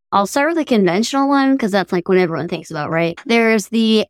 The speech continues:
active burnout, in which your cortisol is just, like, always spiked. You're running on adrenaline. Survival mode is fueling everything. Like, you're getting things done, but it's definitely at the detriment to yourself. And again, it's because, "Oh my gosh, I gotta get it done." Like, the anxiety is fueling everything.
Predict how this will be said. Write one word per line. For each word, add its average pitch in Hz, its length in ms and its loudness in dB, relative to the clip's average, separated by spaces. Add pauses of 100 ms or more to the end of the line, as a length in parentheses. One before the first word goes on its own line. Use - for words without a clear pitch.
active 220 540 0
burnout, 254 760 -2
in 208 220 2
which 190 280 -2
your 185 160 0
cortisol 226 640 0
is 190 80 -4
just, 180 160 -6
like, 170 200 -2
always 175 260 0
spiked. - 280 -6
You're 175 140 -2
running 180 300 0
on 180 160 -2
adrenaline. 165 580 -2
Survival 208 720 0
mode 247 280 4
is 185 220 0 (140)
fueling 190 720 2
everything. 151 800 -8
Like, 160 380 -4
you're 185 160 -2
getting 277 320 2
things 254 320 -2
done, 214 340 0
but 208 120 -2
it's 180 120 -4
definitely 180 400 -2
at 170 120 -4
the 175 60 -6
detriment 165 400 -6
to 170 80 -10
yourself. 165 380 -4
And 160 80 -12
again, 160 220 -4
it's - 100 -18
because, 165 340 -8
"Oh 277 100 2
my 311 140 4
gosh, 277 180 2
I 247 60 -6
gotta 240 220 -4
get 247 140 0
it 226 100 0
done." 220 180 0
Like, 185 140 -2
the 208 140 2
anxiety 185 440 2
is 175 140 -4
fueling 170 340 -2
everything. 165 480 -8